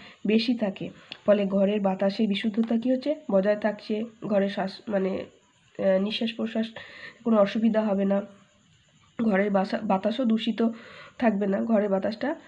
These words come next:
স্বাস্থ্যকর হবে। এই কারণে ঘরে ঘুলঘুলিটা রাখা হয়। এই যে পরিচলন স্রোতটা ঘরের বাতাসটাকে ফ্রেশ রাখার জন্য, ঠিক রাখার জন্য এই ভেন্টিলেটরগুলো রাখা হয়। নেক্সট একটা কোশ্চেন, এই কোশ্চেনটা আগের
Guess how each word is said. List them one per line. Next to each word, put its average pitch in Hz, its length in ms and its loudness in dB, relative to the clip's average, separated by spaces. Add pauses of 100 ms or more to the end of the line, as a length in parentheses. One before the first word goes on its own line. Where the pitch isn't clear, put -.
(120)
স্বাস্থ্যকর 254 520 2
হবে। 165 220 -6 (260)
এই 202 140 -2
কারণে 214 360 0
ঘরে 233 320 0
ঘুলঘুলিটা 202 600 -2
রাখা 190 220 -4
হয়। - 200 -10 (120)
এই 233 140 -4
যে 262 100 -2
পরিচলন 233 560 2
স্রোতটা 202 600 -4 (240)
ঘরের 208 220 0
বাতাসটাকে 208 500 -4
ফ্রেশ 208 300 -6
রাখার 196 280 -4
জন্য, 190 320 -4 (400)
ঠিক 277 200 -2
রাখার 214 300 0
জন্য 196 220 -2
এই 233 200 -2
ভেন্টিলেটরগুলো 190 840 -2 (360)
রাখা 196 280 -8
হয়। 190 180 -12 (420)
নেক্সট 285 320 -2
একটা 262 220 -4
কোশ্চেন, 233 380 -2
এই 247 140 -2
কোশ্চেনটা 247 560 0
আগের 233 460 0